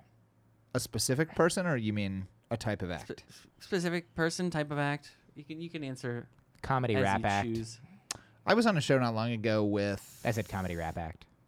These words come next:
Speaker 3: Did you hear me?
Speaker 1: Yeah.
Speaker 2: Yeah.
Speaker 3: I was, I was making, I was making a joke because that's the kind of act that you do.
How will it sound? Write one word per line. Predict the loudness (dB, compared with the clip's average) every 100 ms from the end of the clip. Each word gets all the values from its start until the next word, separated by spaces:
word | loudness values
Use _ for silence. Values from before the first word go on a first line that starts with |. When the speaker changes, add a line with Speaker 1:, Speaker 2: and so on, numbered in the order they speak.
| -12
Speaker 3:
Did | -8
you |
hear | -8
me? | -8 -12 _ _ _ _ _ -10
Speaker 1:
Yeah. | -6 -6 -8 _ -8
Speaker 2:
Yeah. | -8 -8 -12 -8
Speaker 3:
I | -6
was, | -6 -12 -12
I | -8
was | -6
making, | -6 -8 -10 -8
I |
was | -6
making | -6 -6
a | -8
joke | -8 -8 -8
because | -10 -8
that's | -10 -12 _
the | -10
kind | -8
of | -8
act | -8 -10
that |
you | -10 -8
do. | -8